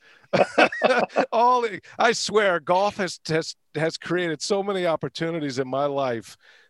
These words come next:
Uh, I love the sport, but that day, I will never forget that day in Miami, uh, playing golf with Bob Uecker and him wanting to, like, gamble and challenge these guys. And he made those guys buy us lunch.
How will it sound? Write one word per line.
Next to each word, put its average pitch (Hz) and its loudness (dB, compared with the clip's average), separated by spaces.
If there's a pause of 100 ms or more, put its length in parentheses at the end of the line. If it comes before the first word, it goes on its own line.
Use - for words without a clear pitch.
(100)
Uh, 131 -2
I 127 -4
love 151 -2
the 156 -4
sport, 139 -2
but 120 -4
that 147 -2
day, 147 0
I 156 0
will 143 -2
never 147 -2
forget 147 -4
that 139 -2
day 135 -2
in 127 -6
Miami, 120 -6 (440)
uh, 117 -4 (100)
playing 139 -4
golf 123 -2
with 117 -8
Bob 127 -2
Uecker 117 -6
and 110 -8
him 135 -4
wanting 127 -2
to, 117 -6
like, 117 -6 (800)
gamble 147 -2 (300)
and 127 -4
challenge 156 -2
these 127 -6
guys. 113 -4
And 123 -6
he 180 -6
made 208 -4
those 165 -4
guys 135 -2
buy 127 -2
us 131 -4 (280)
lunch. 156 -2